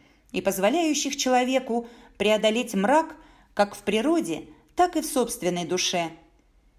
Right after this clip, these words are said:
Во многих стихотворениях Есенина кроется мысль о ценности всего живого, о единстве человека и природы.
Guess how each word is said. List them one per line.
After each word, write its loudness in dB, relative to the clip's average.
Во 2
многих 0
стихотворениях 0
Есенина -2
кроется 2
мысль 2
о 4
ценности 2
всего 0
живого, 0
о 2
единстве 0
человека 0
и -2
природы. 0